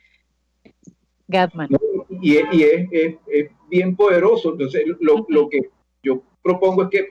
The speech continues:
Speaker 2: uno de esos, no es que, eh, cuando ahorremos energía no hay un incentivo, ha-, hay un premio económico, hay un ahorro en real. Lo que pasa es que a
Speaker 1: Ujú.
Speaker 2: veces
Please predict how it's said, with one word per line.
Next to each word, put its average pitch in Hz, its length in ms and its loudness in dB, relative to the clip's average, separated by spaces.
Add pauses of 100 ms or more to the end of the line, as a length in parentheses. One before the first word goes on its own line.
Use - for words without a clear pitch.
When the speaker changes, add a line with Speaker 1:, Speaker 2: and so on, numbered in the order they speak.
(160)
Speaker 2:
uno 180 220 0
de 190 120 0
esos, - 200 -8 (440)
no 160 240 2
es 185 120 0
que, 220 100 2 (260)
eh, 165 200 -2
cuando 151 260 0
ahorremos 151 380 2
energía 180 560 0
no 165 200 0
hay 165 140 0
un 185 120 0
incentivo, 180 460 -2
ha-, 135 200 0
hay 147 220 0
un 190 120 -2
premio 185 280 0
económico, 147 480 0
hay 117 120 0
un 170 120 -2
ahorro 165 540 2
en 135 220 -4
real. 123 500 0
Lo 127 160 0
que - 120 -2
pasa 113 240 -2
es - 60 -6
que 175 100 0
a - 20 4
Speaker 1:
Ujú. 151 200 2
Speaker 2:
veces 175 160 -6